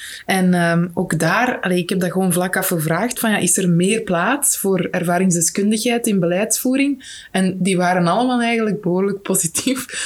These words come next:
Eh, maar ja, dat is makkelijk gezegd, uiteraard. Maar ik heb ook echt concreet naar tekstmateriaal gevraagd, hè. En ik heb bijvoorbeeld nu, ehm, het voorstel van N V A, de arbeidsintegratiejobs, ehm,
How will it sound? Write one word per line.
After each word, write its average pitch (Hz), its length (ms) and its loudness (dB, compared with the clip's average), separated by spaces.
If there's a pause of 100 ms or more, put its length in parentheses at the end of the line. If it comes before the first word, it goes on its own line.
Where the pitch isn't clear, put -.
(140)
Eh, 180 220 0
maar 175 80 2
ja, 160 100 0
dat 165 100 2
is - 60 0
makkelijk 202 440 0
gezegd, 180 380 0
uiteraard. 240 760 -4
Maar 185 280 2
ik 202 120 -2
heb 196 180 -2
ook 196 140 0
echt - 420 -4
concreet 208 680 0
naar 185 340 0
tekstmateriaal 214 1000 0
gevraagd, 202 600 -2
hè. 247 60 0
En 233 100 2
ik 202 100 0
heb 185 100 -2
bijvoorbeeld 175 520 0
nu, 196 320 0 (260)
ehm, 180 340 2
het - 180 -6
voorstel 196 360 2
van 190 300 0
N 180 40 2
V 180 160 2
A, 214 180 0
de 214 120 0
arbeidsintegratiejobs, 196 1500 0 (380)
ehm, 202 400 2